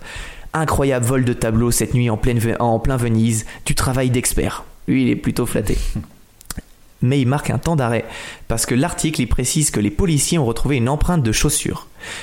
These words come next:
D'un bond, il est sur ses pieds, ou plutôt sur ses clarks, qu'il porte toujours,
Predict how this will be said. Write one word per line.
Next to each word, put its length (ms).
D'un 220
bond, 140
il 80
est 40
sur 200
ses 100
pieds, 260
ou 100
plutôt 220
sur 160
ses 140
clarks, 380
qu'il 140
porte 280
toujours, 400